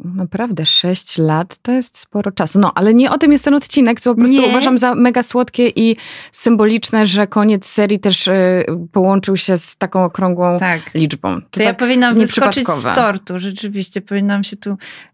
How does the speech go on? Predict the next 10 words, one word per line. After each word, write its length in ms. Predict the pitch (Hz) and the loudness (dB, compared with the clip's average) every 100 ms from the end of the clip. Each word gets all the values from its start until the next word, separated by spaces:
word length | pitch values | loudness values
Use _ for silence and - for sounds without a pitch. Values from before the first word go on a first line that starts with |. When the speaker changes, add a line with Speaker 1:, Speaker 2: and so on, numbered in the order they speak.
| - | -6
Speaker 2:
y, 320 | 190 196 196 | -4 -2 0
Speaker 1:
Zrobimy 260 | 190 214 254 | 2 2 2
Speaker 2:
wydobyć 160 | 262 247 | 2 2
z 40 | |
Speaker 1:
to 80 | 240 | 0
Speaker 2:
jakiejś 240 | 226 220 233 | 0 0 -2
Speaker 1:
w, 40 | |
Speaker 2:
otchłani 560 | 226 - - 240 233 226 | -2 -2 -2 0 0 0
Speaker 1:
z 40 | |
Speaker 2:
kremu. 680 | - 247 240 247 233 226 | 0 2 2 2 0 0